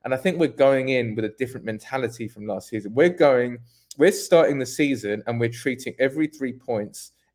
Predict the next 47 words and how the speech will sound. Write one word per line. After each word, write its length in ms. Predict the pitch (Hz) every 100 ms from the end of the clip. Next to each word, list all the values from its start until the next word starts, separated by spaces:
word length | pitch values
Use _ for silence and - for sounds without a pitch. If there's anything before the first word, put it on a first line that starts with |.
| -
as 400 | 117 110 107 -
critical, 600 | - 165 156 120 - 107
because 360 | 104 107 - 113
we 340 | 117 123 123 -
are 360 | 110 110 117 - _
starting 400 | - - 160 147
the 60 | 127
season 300 | 117 113 110
going, 300 | 107 107 107
we, 260 | 117 131 127
our 240 | 131 143 -
goal, 480 | 127 135 208 214 _ _ _ -
our 80 | 143
goal 240 | 180 185
is 120 | 160
not 180 | 165 -
top 260 | - - -
two. 240 | - 101 - _ _ _ _ _ _ _ -
Our 60 | 127
goal 320 | 160 156 147
is 120 | 120
not 200 | 139 131
a 40 |
good 220 | 123 135 127
season. 460 | - 131 120 -
Our 80 | -
goal 320 | 113 151 147
is 100 | 135
not, 400 | 123 147 139 - - -
"Let's 180 | 110 -
take 200 | 135 131
it 80 | 92
one 220 | 120 117
game 260 | 110 110
at 80 | 110
a 20 |
time." 380 | - - 110 101 -
Our 140 | 113
goal 500 | 117 151 127 110 110 -
is 320 | 120 110 110
to 100 | -
win 420 | 117 120 117 113 113 _
the 80 | -
Premier 380 | 117 123 117 110
League 420 | 107 104 101 - -
this 200 | 107 -
season. 280 | 110 101